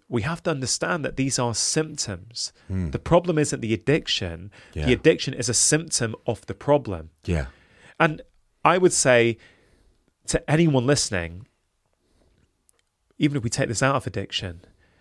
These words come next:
Speaker 1: if you've ever tried to change a behavior before in your life
Speaker 2: Hmm.
Speaker 1: and you've struggled, my bet would be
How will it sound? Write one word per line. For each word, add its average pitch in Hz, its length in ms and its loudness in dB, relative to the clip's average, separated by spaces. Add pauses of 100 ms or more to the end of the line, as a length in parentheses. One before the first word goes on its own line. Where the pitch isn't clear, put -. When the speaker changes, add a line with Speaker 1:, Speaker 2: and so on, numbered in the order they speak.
(460)
Speaker 1:
if - 160 -6
you've 139 100 4
ever 180 140 4
tried 160 360 -2
to 139 80 -8
change 135 440 -4
a - 20 -4
behavior 107 560 0
before 107 380 -6
in 98 60 -8
your 95 140 -6
life 90 600 -12 (340)
Speaker 2:
Hmm. 78 80 -6
Speaker 1:
and 104 140 -4
you've 107 140 -4
struggled, - 880 -4 (720)
my 143 260 2
bet 143 380 0
would 117 240 -2
be 95 460 0